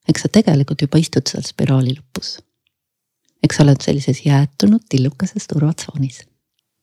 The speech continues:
Nüüd, äh, kuidas selline asi juhtub? Äärmuslikel, äh, see püsivates negatiivsetes seisundites,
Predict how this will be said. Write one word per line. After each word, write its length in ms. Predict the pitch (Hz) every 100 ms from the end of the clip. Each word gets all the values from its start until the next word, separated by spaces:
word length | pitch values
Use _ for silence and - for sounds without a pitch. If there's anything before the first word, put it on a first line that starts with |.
| _ _ _ 170
Nüüd, 360 | 160 151 - 156
äh, 840 | 143 143 - _ _ - - 175 -
kuidas 320 | 180 185 -
selline 360 | 196 202 202 202
asi 160 | 214 196
juhtub? 360 | - - - - _ _ _ _ _ _ -
Äärmuslikel, 880 | 190 240 143 139 147 - 139 135 135 _ -
äh, 120 | 151 139
see 280 | - 151
püsivates 760 | 131 208 208 165 139 - 127 143
negatiivsetes 720 | 202 170 143 139 - 127 -
seisundites, 720 | 240 247 151 139 - - -